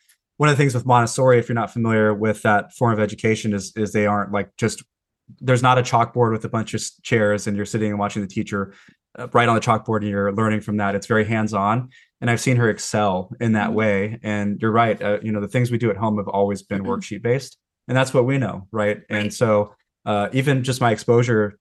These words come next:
Speaker 1: to Montessori so far, the non-traditional education where
Speaker 2: Mm-hmm.
Speaker 1: she's hands-on, uh, I've been seeing her, the, her natural skills come out. And, um,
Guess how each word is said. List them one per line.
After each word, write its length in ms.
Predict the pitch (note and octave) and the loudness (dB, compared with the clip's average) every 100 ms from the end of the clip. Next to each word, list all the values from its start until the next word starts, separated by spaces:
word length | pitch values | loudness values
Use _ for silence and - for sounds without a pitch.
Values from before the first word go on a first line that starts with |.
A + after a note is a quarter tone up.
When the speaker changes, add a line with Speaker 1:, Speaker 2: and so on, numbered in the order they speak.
| _ | _
Speaker 1:
to 280 | A#2 G#2+ G#2 | -2 -2 0
Montessori 540 | A2+ A2 G#2 B2 B2 | 0 0 0 2 2
so 180 | A#2+ G#2 | 2 0
far, 460 | G2 G2 G2 G#2 B2 | 0 -4 -2 -4 -8
the 140 | A2+ A2 | -4 0
non-traditional 560 | A2 A2 A2 G#2+ A2 | 2 0 -2 -4 -4
education 460 | G2 F#2+ A#2+ B2 A#2 | -6 -4 -2 -2 -2
where 120 | G2+ | -4
Speaker 2:
Mm-hmm. 60 | G2+ | -2
Speaker 1:
she's 220 | G#2+ G2 | -4 -4
hands-on, 600 | A#2 G#2 G#2+ G#2+ G#2+ G2+ _ _ _ - | -4 -2 0 2 0 -2 _ _ _ -10
uh, 240 | G#2 F#2+ - | -4 -2 -2
I've 200 | G#2+ G#2 | 0 0
been 140 | A2 | 0
seeing 280 | - A#2 G#2+ | 0 -2 -2
her, 460 | G2+ A2 G#2 G#2 - | 0 0 2 -2 -4
the, 200 | A2+ G#2 | 0 0
her 120 | G2 | 2
natural 500 | A#2+ A#2+ C3+ - A#2+ G#2 | 0 2 0 0 -2 -2
skills 360 | - G2 F#2+ | -2 -2 -2
come 200 | - G#2 | -4 -4
out. 260 | G2 F#2+ - _ _ _ - | -4 -6 -8 _ _ _ -8
And, 440 | G#2+ G#2+ G#2 G2 | -4 -2 -2 -2
um, 400 | G2+ F#2+ F#2 F#2 | -2 -2 -4 -8